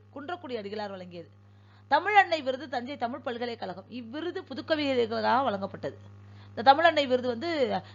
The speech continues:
கவிக்கோ அப்துல் ரஹ்மானோட புது கவிதைகள் அனைத்திற்கும் சேர்த்து வழங்கப்பட்ட விருது. பாரதாசன் விருது தமிழக அரசு வழங்கியது.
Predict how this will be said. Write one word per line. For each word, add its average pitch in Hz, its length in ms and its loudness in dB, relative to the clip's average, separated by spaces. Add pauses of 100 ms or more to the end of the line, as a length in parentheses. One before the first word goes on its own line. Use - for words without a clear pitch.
கவிக்கோ 269 280 0
அப்துல் 269 320 4
ரஹ்மானோட 220 420 -2
புது 285 260 -8
கவிதைகள் 240 440 0
அனைத்திற்கும் 247 640 -4
சேர்த்து 240 320 0
வழங்கப்பட்ட 190 460 -8
விருது. 156 260 -12 (800)
பாரதாசன் 330 640 8
விருது 247 220 -6
தமிழக 247 340 -4
அரசு 220 220 -6
வழங்கியது. 185 460 -12